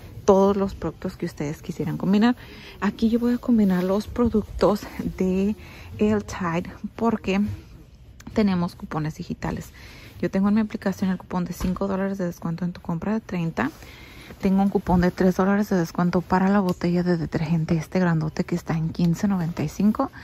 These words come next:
Así que yo voy a querer llegar a un mínimo de treinta dólares en productos Gain antes de cupones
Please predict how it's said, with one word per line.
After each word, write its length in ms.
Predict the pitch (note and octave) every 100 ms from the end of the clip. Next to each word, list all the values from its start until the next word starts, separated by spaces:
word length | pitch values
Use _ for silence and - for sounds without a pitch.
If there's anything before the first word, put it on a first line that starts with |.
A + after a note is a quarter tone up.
| - - - - -
Así 200 | G3+ A3
que 140 | B3
yo 140 | A3
voy 100 | G#3+
a 60 | A3
querer 320 | - F#3+ F3+
llegar 500 | F#3 F#3 F3+ F3+ - -
a 280 | F#3+ G3 G#3+
un 180 | G3+ G3
mínimo 320 | F#3+ F#3+ G3
de 60 | F#3+
treinta 340 | - E3+ F3
dólares 500 | F#3 F3+ F#3 F#3 G3 - - - - -
en 220 | - G#3+
productos 600 | A3 A3 F#3 - F3 E3+ -
Gain 340 | E3+ E3 F#3
antes 300 | - D#3 F#3+
de 80 | F#3+
cupones 680 | - - - E3+ G3 B3+